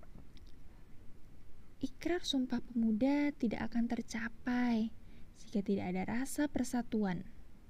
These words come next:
dan kesatuan yang di-, dijunjung tinggi oleh pemuda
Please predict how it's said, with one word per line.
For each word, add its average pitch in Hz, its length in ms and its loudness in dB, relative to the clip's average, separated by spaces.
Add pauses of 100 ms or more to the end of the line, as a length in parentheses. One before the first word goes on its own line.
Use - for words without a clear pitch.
(380)
dan 247 320 2
kesatuan 233 640 4
yang 214 160 8
di-, 208 200 2 (120)
dijunjung 269 560 4
tinggi 247 400 4
oleh 208 320 -2
pemuda 214 720 4